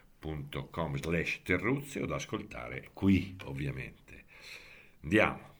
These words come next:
Voto dieci ad Alonso. Arriva da lui l'unica vera novità di questo inizio stagione, bello da vedere,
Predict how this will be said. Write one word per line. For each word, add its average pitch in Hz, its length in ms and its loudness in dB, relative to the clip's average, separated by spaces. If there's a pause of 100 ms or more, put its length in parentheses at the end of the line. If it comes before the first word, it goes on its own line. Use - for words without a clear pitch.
(360)
Voto 220 400 10
dieci 101 460 6
ad 87 160 2
Alonso. 80 880 0 (180)
Arriva 98 320 6
da 92 120 6
lui 90 300 6
l'unica 87 320 2
vera 78 200 2
novità 76 380 -2
di 71 120 -2
questo 76 260 -6
inizio 80 300 -2
stagione, 76 580 -2
bello 87 380 6
da 69 100 -4
vedere, 92 520 0